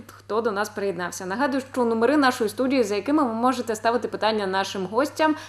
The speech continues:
це двадцять два сорок вісім нуль два, сюди ви можете дзвонити, а свої смски ви можете писати на мобільний номер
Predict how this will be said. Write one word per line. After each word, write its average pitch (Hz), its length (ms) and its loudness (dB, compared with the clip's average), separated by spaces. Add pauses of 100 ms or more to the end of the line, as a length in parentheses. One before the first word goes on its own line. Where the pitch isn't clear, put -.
(100)
це 220 220 2
двадцять 240 360 4
два 214 160 6
сорок 208 280 -2
вісім 208 320 -2
нуль 190 140 -2
два, 208 300 6
сюди 208 300 0
ви 196 80 0
можете 190 340 -6
дзвонити, 196 520 -2 (280)
а 277 140 6
свої 294 220 0
смски 247 360 -4
ви 220 60 -4
можете 226 260 -4
писати 226 480 -2
на 202 200 0
мобільний 202 380 0
номер 220 320 0